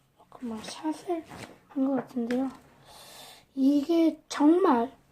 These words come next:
정말, 정말 훨씬 이득이고요. 이거 안, 어, 잠시만요. 자, 이거는 안 사면 안 될 것 같아요.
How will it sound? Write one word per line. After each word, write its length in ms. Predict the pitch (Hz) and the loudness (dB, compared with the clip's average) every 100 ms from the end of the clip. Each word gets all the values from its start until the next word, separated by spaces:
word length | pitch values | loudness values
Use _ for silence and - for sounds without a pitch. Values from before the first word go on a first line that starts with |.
| _ _ _ | _ _ _
정말, 480 | - 262 311 381 403 | -4 2 4 2 -2
정말 440 | 285 254 254 247 | -2 0 0 -2
훨씬 460 | 262 269 247 - 247 | -4 -8 -8 -2 -2
이득이고요. 720 | 226 247 247 233 220 233 - _ _ _ _ _ _ - | 0 0 0 0 2 0 0 _ _ _ _ _ _ -14
이거 560 | 254 - 415 440 415 - - - _ | -14 -10 -4 -2 -2 -8 -20 -20 _
안, 400 | 254 277 302 311 - _ _ _ _ - _ _ _ _ _ _ _ _ - 143 - - _ _ _ _ _ _ _ _ _ _ _ _ _ _ | -16 -12 -12 -14 -20 _ _ _ _ -20 _ _ _ _ _ _ _ _ -18 -18 -18 -20 _ _ _ _ _ _ _ _ _ _ _ _ _ _
어, 160 | 254 240 | -12 -12
잠시만요. 720 | 240 233 - 226 208 226 294 _ _ _ _ _ _ _ - - _ _ _ _ _ _ _ _ _ _ _ _ _ _ _ _ _ - _ _ _ _ _ _ _ - - | -12 -16 -14 -14 -14 -14 -18 _ _ _ _ _ _ _ -20 -20 _ _ _ _ _ _ _ _ _ _ _ _ _ _ _ _ _ -20 _ _ _ _ _ _ _ -20 -10
자, 220 | 233 220 | -2 0
이거는 800 | 214 233 254 403 415 415 415 302 | 0 0 2 4 6 6 4 2
안 240 | 214 226 | -2 -6
사면 360 | 226 311 302 208 | -2 0 0 -2
안 120 | 208 | -4
될 140 | 240 | -4
것 120 | 247 | -4
같아요. 340 | 220 - - | -8 -10 -18